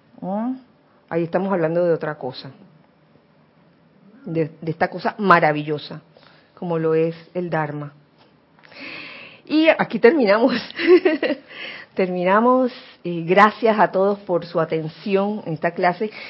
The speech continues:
Gracias por toda la participación que han tenido. Eh, deseo realmente que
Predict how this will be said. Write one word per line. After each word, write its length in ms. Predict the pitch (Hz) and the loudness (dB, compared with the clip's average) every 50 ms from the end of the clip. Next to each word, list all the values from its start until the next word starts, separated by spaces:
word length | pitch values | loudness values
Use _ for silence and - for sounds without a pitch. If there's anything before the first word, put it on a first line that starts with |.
| - - - | -18 -12 -2
Gracias 520 | 185 208 226 233 240 240 - 311 247 240 | 4 8 10 10 10 10 8 4 2 4
por 200 | - 214 190 180 | 4 0 -2 -2
toda 200 | 185 - 208 214 | 0 2 4 6
la 140 | 220 220 220 | 6 6 6
participación 840 | 220 220 226 - 185 160 - 175 - 160 156 - - 185 185 185 190 | 4 0 0 -2 -10 -10 -10 -8 -6 -6 -6 -4 -2 -4 -2 -2 -4
que 120 | - 208 185 | -2 -2 0
han 180 | 180 180 180 | 0 0 -2
tenido. 500 | 175 190 180 175 170 170 165 175 208 233 - - _ _ _ _ - _ _ _ _ - - - - - - - - - _ _ - | -2 -2 -2 -2 -2 -2 -2 -2 -4 -6 -8 -16 _ _ _ _ -20 _ _ _ _ -20 -20 -20 -20 -20 -20 -20 -20 -20 _ _ -10
Eh, 380 | 160 160 160 156 151 147 147 151 | -6 -4 -4 -2 -2 -2 -4 -4
deseo 640 | 156 160 151 - - 196 190 190 196 202 214 - - - - - - _ _ _ _ _ _ _ _ | -6 -6 -6 -4 0 2 4 4 4 4 2 0 -4 -10 -20 -20 -20 _ _ _ _ _ _ _ _
realmente 880 | - 170 170 165 156 165 175 175 185 190 190 185 185 208 190 196 196 196 - | -6 0 4 6 6 6 4 2 0 0 0 -2 0 0 0 0 0 -4 -6
que 520 | - 185 170 165 160 156 156 151 151 160 | -6 -2 -2 0 0 0 0 -2 -4 -6